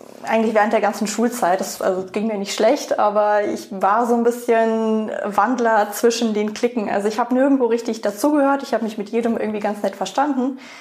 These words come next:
Aber ich hab nirgendwo so richtig diesen Vibe gespürt, dass ich gesagt hab, „Boah, da gehöre ich jetzt so richtig dazu oder mit den Leuten teile ich so richtig,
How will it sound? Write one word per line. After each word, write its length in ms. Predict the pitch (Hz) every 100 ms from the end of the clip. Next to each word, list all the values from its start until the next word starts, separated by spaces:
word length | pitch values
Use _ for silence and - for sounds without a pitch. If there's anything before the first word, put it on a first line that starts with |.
| - -
Aber 120 | - 208
ich 100 | 226
hab 120 | 240
nirgendwo 600 | 254 277 285 269 247 240
so 140 | 233
richtig 440 | 220 226 247 247 -
diesen 300 | 220 208 196
Vibe 280 | - 226 -
gespürt, 500 | 208 - 208 208 202
dass 120 | 208
ich 140 | 202
gesagt 360 | 214 202 196 -
hab, 140 | 196
„Boah, 220 | - 202
da 180 | 208 214
gehöre 240 | 220 220 214
ich 100 | 214
jetzt 140 | 214
so 80 | 214
richtig 360 | 220 233 226
dazu 500 | - 214 - 220 220
oder 240 | 202 202 202
mit 180 | 208 208
den 220 | 220 208
Leuten 300 | 196 196 208
teile 260 | - 208
ich 80 | 214
so 100 | -
richtig, 640 | 208 240 247 - 220 220